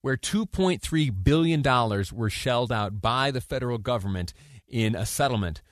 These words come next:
which provided cash payments and debt relief for approximately twenty thousand black farmers. Two point three billion dollars. Settlements. They're not cheap.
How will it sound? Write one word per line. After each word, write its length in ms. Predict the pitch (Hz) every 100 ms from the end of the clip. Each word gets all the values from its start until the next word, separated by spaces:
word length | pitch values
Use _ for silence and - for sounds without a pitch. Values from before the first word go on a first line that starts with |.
| _
which 200 | - 107
provided 400 | - 107 113 110
cash 340 | - 120 127 -
payments 400 | 135 131 113 -
and 220 | 120 147 143
debt 180 | 147
relief 340 | 131 117 107 - - -
for 160 | -
approximately 560 | 117 - 135 - 127 113
twenty 320 | - 135 139
thousand 520 | - 120 120 117 110
black 300 | 101 110 107
farmers. 460 | - 110 98 - - _ _ -
Two 160 | 190
point 260 | 156 175 151
three 220 | 147 139
billion 500 | 95 95 143 135 120
dollars. 520 | 110 98 69 - - _ _ _ _ _ _ _ _ _ _ _ _ _ _ _ _ _ _ _ _ _ _ _ _ _
Settlements. 640 | - - 156 104 69 - - _ _ _ _ _ _ _ _ _ _ _ _ _ _ _ _ _ _ _ _ -
They're 120 | 98
not 160 | 120
cheap. 360 | - - 131